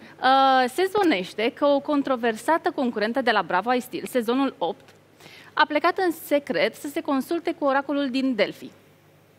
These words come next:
Ea își dorește să pornească un război împotriva unei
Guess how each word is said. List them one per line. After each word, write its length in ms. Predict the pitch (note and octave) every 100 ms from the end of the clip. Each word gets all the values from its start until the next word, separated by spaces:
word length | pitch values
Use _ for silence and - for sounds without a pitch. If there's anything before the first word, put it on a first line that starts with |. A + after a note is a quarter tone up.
| _ _ - - - - _
Ea 120 | F#4 G4
își 100 | F4+
dorește 560 | E4+ B3+ F#3 F#3 -
să 140 | C#4 D4+
pornească 640 | C#4+ D#4 C#4+ E4+ F4 -
un 200 | C#4+ C#4 E4+
război 540 | F4 B3 G3 F#3 F3 C#4
împotriva 380 | D#4+ D#4 D#4 E4+
unei 260 | F4 E4+